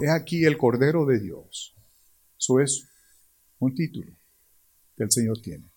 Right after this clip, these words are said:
¿verdad? Juan tres dieciséis, ¿qué dice quién es el Señor Jesús? El primogénito.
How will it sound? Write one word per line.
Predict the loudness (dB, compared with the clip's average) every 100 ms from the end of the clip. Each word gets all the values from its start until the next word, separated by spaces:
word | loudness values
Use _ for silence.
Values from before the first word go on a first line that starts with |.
| _
¿verdad? | -10 -8 -8 -10 _ _ _ _ _ _ _ _ _ _ _ _
Juan | 6 6 8
tres | 6 6
dieciséis, | 4 2 2 4 4 2 -2 -8 _ _ _ 2
¿qué | 6
dice | 6 4 4
quién | 4 4
es | 4 2
el | 2
Señor | 0 -2 -6
Jesús? | -8 -8 -8 -10 -12 -14 _ _ _ _ _ _ _ _ _ _ _ _ _ _ _ _ _ _ -6
El | -2
primogénito. | 2 2 0 0 0 -2 -6 -12 -14